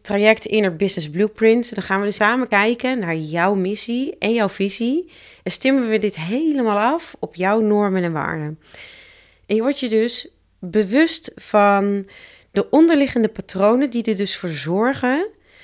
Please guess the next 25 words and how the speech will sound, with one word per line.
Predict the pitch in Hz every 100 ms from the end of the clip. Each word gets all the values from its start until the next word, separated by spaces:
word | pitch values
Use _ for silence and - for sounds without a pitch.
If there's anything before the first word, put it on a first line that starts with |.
| _
dat | 214 175 202
jij | 240 214 254
tot | 247 226
nu | 220 311
toe | 311 185 208 381 440 _ _ _ _ _ _ _ _ _ -
nog | 202
niet | 196 220 262 381 -
de | 220
keuzes | - 254 269 285 269
hebt | 262
gemaakt | - 240 240 262 370 392 - _ _ _ _ _ _ _ _ _
die | - 190 190
jij | 190 233 247
graag | - 214 254 277
zou | - 196
willen | 180 180
maken. | 185 220 175 - 160 160 _ _ _ _ _ _ _ _ _ _ _ _ _ _ - - - _ -
Het | 220
gaat | 294 294
in | 240
dit | 240 302
traject | - 220 233 277 - _
helemaal | _ - 170 233 269 269 247 214 202 208
om | 208 190 185 175
jou. | 156 139 196 254 170 135